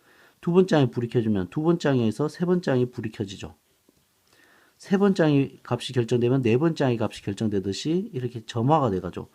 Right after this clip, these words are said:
계속 점화가 푹, 푹, 푹, 푹 해서 이렇게 가는 거 보입니까? 어, 그렇죠. 그래서 우리가 여기 있는 모든 성량이, 어, 불이 붙으려면 가장 첫 번째 조건은 뭐예요?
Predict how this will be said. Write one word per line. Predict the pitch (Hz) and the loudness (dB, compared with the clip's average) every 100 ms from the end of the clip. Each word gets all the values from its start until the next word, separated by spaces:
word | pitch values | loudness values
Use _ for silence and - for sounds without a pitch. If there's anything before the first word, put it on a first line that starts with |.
| - _ _ | -20 _ _
계속 | - 139 151 | -6 -4 -4
점화가 | - 143 151 123 | 0 2 2 0
푹, | - - - - - | -4 -6 -6 -12 -10
푹, | - - - - | -8 -6 -10 -12
푹, | - - - | -10 -10 -14
푹 | - - - | -14 -14 -12
해서 | - 139 | -8 -8
이렇게 | 127 120 | -4 -4
가는 | 110 107 | -2 -2
거 | 107 | -2
보입니까? | 104 98 117 147 185 _ _ _ _ _ _ _ _ | -2 -2 -4 -6 -10 _ _ _ _ _ _ _ _
어, | 131 143 87 82 | 2 2 0 -4
그렇죠. | - - - 87 - _ - | -14 -8 -4 -4 -6 _ 0
그래서 | 190 185 | 2 4
우리가 | 139 156 170 | 4 4 4
여기 | 185 | 4
있는 | 170 120 | 2 0
모든 | - 190 202 | 0 0 -2
성량이, | 190 165 151 139 160 220 240 _ _ _ - | -2 -2 0 0 0 -2 -6 _ _ _ -10
어, | 113 110 110 | -4 -4 -4
불이 | - 151 151 | -4 -2 -2
붙으려면 | 113 113 98 92 87 _ _ _ | -4 -4 -4 -4 -8 _ _ _
가장 | - 131 170 170 170 | -8 -4 -2 -2 -4
첫 | 214 - | -4 0
번째 | 202 127 | 0 0
조건은 | 113 113 92 | -2 -2 -4
뭐예요? | 90 82 | -4 -6